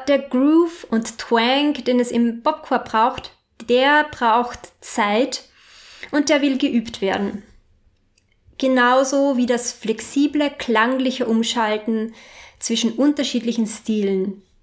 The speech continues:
Aber genau das kann auch richtig viel Spaß machen und ist eine der besonderen Herausforderungen beim Chorsingen. So,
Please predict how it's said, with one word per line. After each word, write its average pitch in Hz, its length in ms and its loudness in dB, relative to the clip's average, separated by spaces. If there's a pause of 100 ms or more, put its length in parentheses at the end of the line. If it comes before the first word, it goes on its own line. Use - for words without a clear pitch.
(760)
Aber 214 600 2
genau 220 540 2
das 254 260 0
kann 220 200 -2
auch - 200 -4
richtig 247 480 -4
viel 226 180 -2
Spaß 208 540 0
machen 220 500 -4 (500)
und 226 500 2
ist 226 260 -6
eine 294 420 4
der 262 100 0
besonderen 240 840 2
Herausforderungen 208 1400 -2 (340)
beim 311 200 0
Chorsingen. 196 720 -4 (1800)
So, 320 600 0